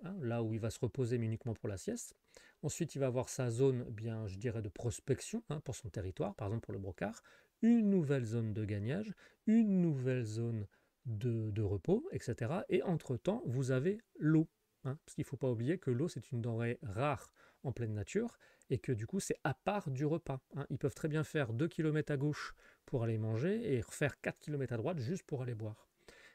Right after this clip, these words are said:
Et donc, il faut bien comprendre le trio des zones, mais pour chaque espèce. Pour chaque espèce. Le chevreuil, c'est le plus simple à étudier,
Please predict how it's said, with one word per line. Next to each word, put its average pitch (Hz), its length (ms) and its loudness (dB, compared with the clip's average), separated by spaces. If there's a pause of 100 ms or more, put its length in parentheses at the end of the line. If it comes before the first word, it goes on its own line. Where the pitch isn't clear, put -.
Et 117 40 2
donc, 143 120 6
il - 20 -10
faut 196 80 6
bien 226 140 4
comprendre 185 360 2
le 139 60 4
trio 196 300 2
des 156 80 4
zones, 240 220 2 (280)
mais 196 380 6 (520)
pour - 160 -14
chaque 240 200 0
espèce. - 420 -4 (960)
Pour - 160 -6
chaque - 320 0
espèce. - 480 -4 (440)
Le 131 140 6
chevreuil, 131 440 4
c'est - 160 -6
le 98 60 -4
plus - 160 -8
simple - 280 -2
à 113 40 0
étudier, 127 440 -2